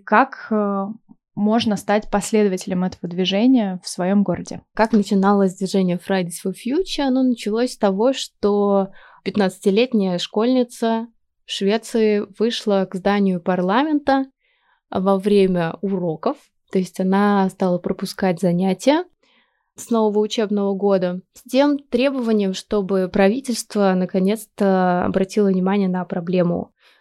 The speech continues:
Speaker 2: климатического кризиса и стало принимать меры. Она сидела так, э, две недели или три недели, и затем решила выходить по пятницам. То есть каждую пятницу вместо школы она сидела в здании правительства.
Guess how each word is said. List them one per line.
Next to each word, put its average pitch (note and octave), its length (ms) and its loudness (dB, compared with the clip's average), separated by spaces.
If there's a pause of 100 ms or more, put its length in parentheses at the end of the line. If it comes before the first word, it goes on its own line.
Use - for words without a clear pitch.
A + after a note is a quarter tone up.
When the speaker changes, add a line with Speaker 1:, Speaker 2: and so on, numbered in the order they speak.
(160)
Speaker 2:
климатического F#3 680 -4
кризиса C#4 540 0
и G3 220 4
стало G#3 320 0
принимать F#3+ 500 -2
меры. F#3 400 0 (840)
Она B3+ 400 4
сидела A3 640 0
так, G3+ 480 -4
э, F3 600 -4 (160)
две F3 440 -4
недели A#3 460 2
или F#3 320 -2
три G3 280 -4
недели, A#3+ 600 0 (320)
и B3+ 160 2
затем A#3 720 0
решила G3+ 580 0
выходить F#3+ 640 -6
по G3+ 160 4
пятницам. - 680 -2 (200)
То F3+ 100 -6
есть F3 180 -10
каждую G3+ 340 -2
пятницу D4+ 480 2
вместо A3+ 400 2
школы C4 560 2
она F#3+ 540 0
сидела F#3+ 500 -2
в F3 60 -6
здании F#3 280 -2
правительства. F#3 800 -6